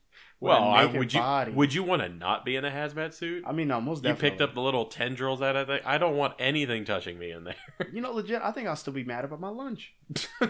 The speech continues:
Speaker 2: You would,
Speaker 1: So,
Speaker 2: yeah.
Speaker 1: so,
Speaker 2: Yeah.
Speaker 1: so that's the fungus underneath her s-, flesh.
Speaker 2: Yeah, instead of blood and muscle and everything, it's just white fungus, and
Speaker 1: Yeah.
Speaker 2: that is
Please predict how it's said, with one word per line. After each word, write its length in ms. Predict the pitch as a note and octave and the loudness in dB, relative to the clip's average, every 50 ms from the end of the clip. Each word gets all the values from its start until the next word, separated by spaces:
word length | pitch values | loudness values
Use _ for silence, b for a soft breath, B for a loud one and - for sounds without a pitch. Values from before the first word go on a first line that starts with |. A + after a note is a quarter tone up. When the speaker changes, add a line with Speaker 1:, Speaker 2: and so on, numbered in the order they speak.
| - - - - G#3 - - - B B B B B B B - - | -2 -4 -6 -4 -4 -4 -6 -8 B B B B B B B -20 -20
Speaker 2:
You 280 | E2+ F2+ G2 G#2+ A#2 A#2 | -16 -10 -8 -8 -6 -4
would, 300 | C3+ E3 F3 D#3+ C3 G#2 | -4 -4 -4 -4 -6 -6
Speaker 1:
So, 120 | - F2 G2 C3 | -8 -6 -4 -4
Speaker 2:
yeah. 140 | D#3 D3+ C3 - _ _ _ _ - | -4 -6 -8 -12 _ _ _ _ -16
Speaker 1:
so, 160 | - E3+ F#3+ | -12 -10 -10
Speaker 2:
Yeah. 140 | - C#3 - - _ _ _ _ _ _ | -10 -10 -14 -16 _ _ _ _ _ _
Speaker 1:
so 300 | - - - C#3+ C#3 C#3 | -12 -6 -4 -2 -2 -2
that's 200 | C3+ D3+ D3+ - | -2 -4 -6 -6
the 100 | - C3+ | -8 -8
fungus 460 | - - - C3 B2 A#2+ A#2 G#2+ - | -6 -4 -4 -2 -2 -2 -6 -8 -8
underneath 440 | A#2+ A#2+ A2+ A2+ A2 A2+ A2 G#2+ - | -8 -8 -8 -6 -6 -8 -8 -10 -10
her 380 | A#2+ A2+ G#2+ G#2 G#2 G2 G#2+ - _ _ _ _ | -10 -8 -8 -8 -10 -12 -14 -20 _ _ _ _
s-, 360 | - - - - - - - - - - - - | -14 -12 -10 -10 -10 -10 -12 -14 -18 -20 -18 -10
flesh. 560 | - A#2+ B2 A#2 A#2+ A#2+ - - - - - _ - | -4 -2 0 0 0 -2 -4 -10 -10 -12 -16 _ -12
Speaker 2:
Yeah, 320 | A#2+ A#2 C3 B2 F#2 E2+ D2 | -4 0 2 2 2 2 0
instead 340 | G#2 G#2+ G#2 - C3 B2 A#2 | -2 -4 -2 -2 0 0 0
of 180 | A2 G2 F#2+ | -2 -4 -4
blood 360 | G#2 A2+ A2+ A2 A2 A2 G#2+ | -2 2 2 4 4 2 0
and 280 | G#2 G2 F#2+ F#2+ F#2+ G#2 G#2+ | -2 -8 -10 -10 -10 -8 -4
muscle 380 | G#2+ A2 A2+ G#2+ - A2 G2+ | 0 0 0 0 0 -4 -4
and 80 | F#2+ F#2 | -2 -4
everything, 240 | F2+ F#2 F#2+ F#2+ F#2 | -4 -4 -6 -6 -8
it's 160 | F#2 F2+ - | -8 -10 -10
just 220 | - G#2 F#2+ - - | -8 -10 -10 -10 -10
white 420 | F2 F2+ E2+ F2+ G2 G2 F2+ - - | -16 -12 -8 -6 -6 -6 -8 -10 -12
fungus, 560 | - - F#2+ G2 F#2+ F2 E2 E2+ F2+ - - | -10 -10 -8 -8 -8 -8 -10 -10 -12 -12 -12
and 120 | E2 D#2+ D#2+ | -12 -12 -12
Speaker 1:
Yeah. 80 | E2 | -10
Speaker 2:
that 160 | F2+ G2 F#2 | -8 -8 -8
is 280 | F2+ F2 E2+ E2 - | -8 -10 -12 -16 -20